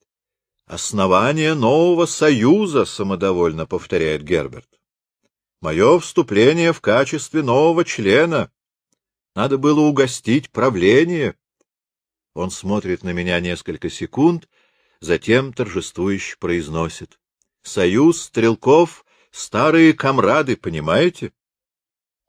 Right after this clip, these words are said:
Я понимаю. Герберт Шерц коллекционирует союзы.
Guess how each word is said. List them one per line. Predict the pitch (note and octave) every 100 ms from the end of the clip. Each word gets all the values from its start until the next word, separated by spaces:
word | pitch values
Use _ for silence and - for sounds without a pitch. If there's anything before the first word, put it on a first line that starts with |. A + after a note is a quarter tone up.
| _ _ _ _ _
Я | G#2+
понимаю. | B2 B2+ A#2+ G#2+ F#2+ F#2 C2+ _ _ _ _ _ _ _ _ _ _ -
Герберт | D#2 A2+ G#2 G#2 -
Шерц | - - G2+ G#2+ - - - _ _ _ _
коллекционирует | - F#2 - - G2 F#2 G#2 G2+ F2+
союзы. | - - E2 D2+ C#2 A#1